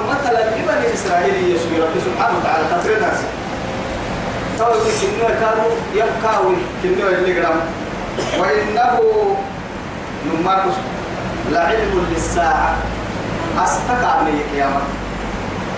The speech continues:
توعد أستمع أستاي هاي. توعد من قوم علماء التي في السرمي. آخر هي عيسى أوبا يحكم على أهل الأرض. توم معروف. وما منكم إلا ليؤمنن به قبل موته.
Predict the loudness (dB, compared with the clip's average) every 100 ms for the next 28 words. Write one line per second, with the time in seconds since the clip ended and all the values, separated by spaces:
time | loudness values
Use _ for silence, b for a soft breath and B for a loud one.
0 | -6 -6 -6 -6 -4 0 2 2 2 2
1 | 2 2 0 -2 -2 2 2 2 0 0
2 | 0 0 -2 -4 -6 -8 -8 -8 0 2
3 | 2 2 0 2 0 0 0 0 2 2
4 | 2 0 -2 0 0 2 0 0 -4 -6
5 | -6 -6 -2 2 2 2 2 2 2 2
6 | 2 2 2 2 0 2 2 2 2 2
7 | 0 -4 -8 -8 -2 -2 0 0 0 -2
8 | -2 0 2 2 2 0 0 0 -2 -2
9 | 0 2 2 0 0 -2 -4 -6 -6 -6
10 | -6 -6 -6 -6 -6 -2 0 2 2 0
11 | 0 0 2 2 2 2 2 2 2 2
12 | 0 0 0 0 0 0 2 2 2 2
13 | 2 2 2 2 0